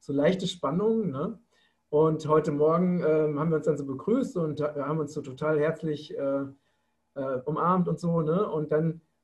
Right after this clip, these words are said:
ist mir so, und dann kam so mein Verstand, der sagte,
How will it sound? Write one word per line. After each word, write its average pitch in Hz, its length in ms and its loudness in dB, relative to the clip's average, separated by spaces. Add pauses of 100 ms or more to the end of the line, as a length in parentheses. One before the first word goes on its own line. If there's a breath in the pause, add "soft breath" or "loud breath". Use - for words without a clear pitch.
(180)
ist - 140 -8
mir 175 120 4
so, 170 440 2 (260)
und 151 60 -4
dann 151 120 2
kam 180 220 2
so 165 100 0
mein 165 160 4
Verstand, 180 340 2
der 170 80 6
sagte, 170 500 0